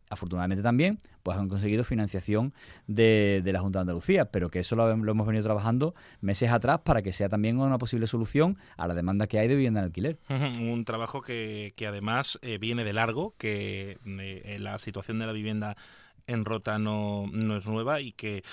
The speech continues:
Speaker 2: eh, uno de los principales hitos, si no recuerdo mal, fue el plan de protección del centro histórico, que al fin y al cabo había que ordenar el centro primero, luego toda la zona exterior para poder comenzar este plan de construcción de vivienda, sea pública, privada o, o como quiera que sea, pero siempre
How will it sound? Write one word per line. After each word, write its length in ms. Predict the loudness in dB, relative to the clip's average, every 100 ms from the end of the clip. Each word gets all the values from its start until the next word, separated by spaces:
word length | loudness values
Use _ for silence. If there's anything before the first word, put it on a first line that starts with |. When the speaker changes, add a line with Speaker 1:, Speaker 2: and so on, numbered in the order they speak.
| -14 -14 -8
Speaker 2:
eh, 240 | -4 -2 0
uno 180 | 0
de 80 | 0
los 80 | -2
principales 480 | -4 -6 -6 -6 -8
hitos, 460 | -4 -4 -2 -6 -12
si 260 | -12 -8
no 120 | -6
recuerdo 320 | -6 -8 -8 -6
mal, 180 | -8
fue 140 | -6 -8
el 80 | -6
plan 220 | -4 -4
de 60 |
protección 360 | -4 -8 -6 -6
del 100 | -4
centro 260 | -6 -6 -4
histórico, 440 | -2 -2 -4 -8
que 220 | -8 -10
al 60 | -8
fin 140 | -6
y 40 | -6
al 80 |
cabo 340 | -4 -4 -4 -4 -8
había 280 | -6 -4 -2
que 120 | -2
ordenar 400 | -2 -2 -2 -2
el 100 | -6
centro 440 | -4 -4 -4 -6
primero, 420 | -2 0 2 0 -4 -10 -10
luego 320 | -4 -2 -2 -4
toda 440 | 0 2 2 0
la 140 | 0
zona 240 | -2 -2 -4
exterior 420 | -4 -2 0 2
para 240 | 2 0 -2
poder 260 | -2 -2
comenzar 400 | -4 -4 -2 -2
este 240 | -2 -6 -6
plan 260 | -2 -2
de 220 | -2 -4 -6
construcción 520 | -8 -8 -8 -4 -4
de 80 | -2
vivienda, 360 | -2 0 -2
sea 160 | -4 -6
pública, 400 | -4 -4 -4 -8
privada 380 | -2 -2 0 -4
o, 80 | -10
o 280 | -10 -10
como 220 | -6 -6 -4
quiera 200 | -6 -6
que 80 |
sea, 180 | -4 -4
pero 140 | -4 -4
siempre 260 | -4 -4